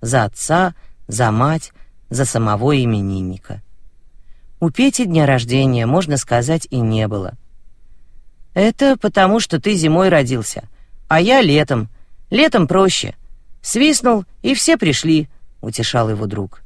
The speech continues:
Петя ни разу не почувствовал праздника. Отец в этот день, как правило, звонил и отделывался сухим поздравлением. Подарки он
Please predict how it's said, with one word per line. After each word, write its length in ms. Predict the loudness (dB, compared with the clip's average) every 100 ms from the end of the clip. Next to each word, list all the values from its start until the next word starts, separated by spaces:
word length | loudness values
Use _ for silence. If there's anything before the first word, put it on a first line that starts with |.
| -20 -20 -20 -20 -20 -14 -4
Петя 260 | -2 0
ни 140 | 0 2
разу 240 | 2 2
не 120 | 0
почувствовал 680 | 0 0 0 -4 -2 0 -2
праздника. 640 | -2 -4 -4 -8 -14 -14 -16 -20 -20 -20 -20 -4
Отец 420 | -2 2 2 2
в 40 | 0
этот 240 | 0 -2
день, 260 | -2 -2 0
как 220 | -2 -2
правило, 400 | 0 2 2 0
звонил 480 | 0 0 2 0 -2 -8 -10
и 100 | 0
отделывался 720 | 0 2 2 2 2 0 -2
сухим 400 | -4 -6 -2 -2
поздравлением. 880 | -2 -2 -2 -2 -2 -4 -6 -8 -12 -18 -20 -20 -20 -20 -2
Подарки 480 | 0 2 2 0 -2
он 300 | 0 -2